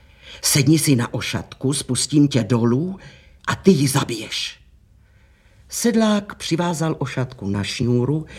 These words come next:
Holátko na ni usedl a než se stačil vzpamatovat, letěl dolů černou tmou. Úzkost ho svírala při pomýšlení na strašného netvora. Strachem pevně stiskl víčka.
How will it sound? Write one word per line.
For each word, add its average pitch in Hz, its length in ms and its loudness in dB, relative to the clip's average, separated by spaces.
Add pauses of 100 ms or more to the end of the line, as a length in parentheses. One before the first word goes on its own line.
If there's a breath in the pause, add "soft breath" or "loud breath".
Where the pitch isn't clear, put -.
(120)
Holátko 202 580 2
na 170 120 2
ni 127 240 2
usedl 190 600 -2 (520 loud breath)
a 175 80 6
než 254 260 6
se 233 160 0
stačil 208 480 0
vzpamatovat, 180 1000 2 (380 loud breath)
letěl 202 460 4
dolů 190 560 2
černou 139 640 0
tmou. 117 520 -4 (1000 soft breath)
Úzkost 202 680 2
ho 165 100 4
svírala 160 460 2
při 151 200 -4
pomýšlení 151 580 2
na 156 100 2
strašného 135 580 -2
netvora. 120 520 -4 (840 soft breath)
Strachem 196 680 0 (180)
pevně 143 320 4
stiskl 127 440 -4
víčka. - 440 -8